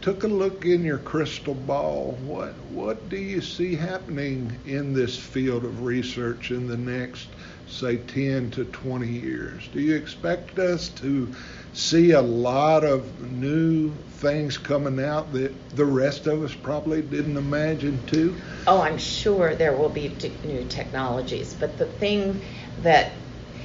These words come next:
Speaker 2: if I had a crystal ball, I don't know, but if I had a hope ball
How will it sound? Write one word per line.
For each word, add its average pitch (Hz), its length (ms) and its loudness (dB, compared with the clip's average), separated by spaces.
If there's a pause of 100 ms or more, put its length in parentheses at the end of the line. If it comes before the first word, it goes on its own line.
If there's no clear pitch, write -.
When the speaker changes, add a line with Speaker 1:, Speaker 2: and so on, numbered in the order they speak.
Speaker 2:
if - 160 0
I 202 140 8
had 185 200 8
a 143 80 6
crystal - 460 -2
ball, 139 440 4
I 120 160 0
don't 143 240 0
know, 131 300 2
but 123 100 2
if 139 200 -4
I 151 140 2
had 135 180 2
a 135 80 2
hope 202 440 2 (220)
ball 104 340 -2